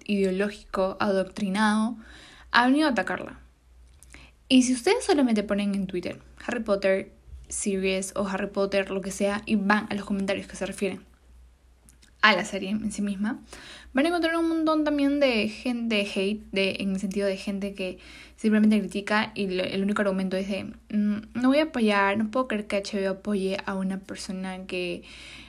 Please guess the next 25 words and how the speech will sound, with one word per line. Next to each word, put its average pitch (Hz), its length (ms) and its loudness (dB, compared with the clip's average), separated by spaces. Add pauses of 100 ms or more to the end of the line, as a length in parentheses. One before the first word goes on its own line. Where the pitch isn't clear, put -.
(180)
eh, - 540 -2
va, 196 580 -2
eh, 185 340 -4 (260)
odia 208 280 4
a 196 220 -2
los 190 260 -4
trans, 190 440 -4
una 208 260 -2
persona 196 640 -4 (100)
que 190 260 -6 (500)
impulsa 202 520 2
el, 190 360 0
el 190 300 0
discurso 196 400 0
de 190 140 2
odio". 180 180 0
Ellos 339 460 6
y 226 120 2
su 214 280 2
discurso 220 380 -2
de 240 80 0
odio 240 300 -2
que 233 80 -2
me 208 120 2
tienen 208 560 -4